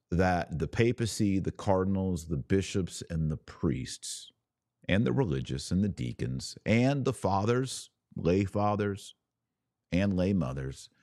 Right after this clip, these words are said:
do not become icons and images of the love of God, of the mystery of Christ in the church. The church is the bride.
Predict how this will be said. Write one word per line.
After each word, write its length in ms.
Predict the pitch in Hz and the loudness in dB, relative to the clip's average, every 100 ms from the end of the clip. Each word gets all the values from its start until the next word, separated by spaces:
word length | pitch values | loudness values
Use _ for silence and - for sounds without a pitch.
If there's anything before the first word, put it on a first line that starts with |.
| _ _ _ _ _ 87 | _ _ _ _ _ -2
do 200 | 71 110 110 | 4 6 6
not 760 | 101 107 113 147 160 - - - | 4 4 2 0 -2 -6 -10 0
become 640 | 107 107 - 113 101 98 - - | 2 2 0 0 2 0 -2 -2
icons 760 | 98 131 131 127 123 120 120 - | 0 0 0 0 2 2 0 0
and 200 | 73 - - | -2 0 2
images 800 | 123 120 71 53 55 - - - _ _ _ _ _ _ _ _ _ _ _ _ _ _ _ - | 4 4 0 -6 -16 -14 -14 -16 _ _ _ _ _ _ _ _ _ _ _ _ _ _ _ 0
of 160 | 78 71 | 2 2
the 100 | 73 | 0
love 580 | 76 87 107 120 110 - | 2 2 4 2 -2 -2
of 180 | 104 76 | -2 -2
God, 420 | 65 - - - _ _ _ _ _ _ _ _ | -6 -12 -18 -20 _ _ _ _ _ _ _ _
of 520 | 90 90 87 80 76 - | 2 4 4 0 -4 -6
the 120 | 87 | 2
mystery 680 | 90 101 123 - - 117 120 | 4 4 2 -2 0 2 0
of 140 | - - | -2 -10
Christ 680 | - 90 101 117 104 - - | -6 -2 2 0 -2 -10 -12
in 220 | - 80 | -6 -4
the 100 | 78 - | -4 -6
church. 540 | - - 101 76 - - | -10 -4 -2 -2 -4 -8
The 80 | - | -8
church 340 | - 98 95 | -2 0 0
is 120 | 98 | -2
the 100 | - | -2
bride. 520 | 73 - 69 65 - | -4 -2 -2 -4 -8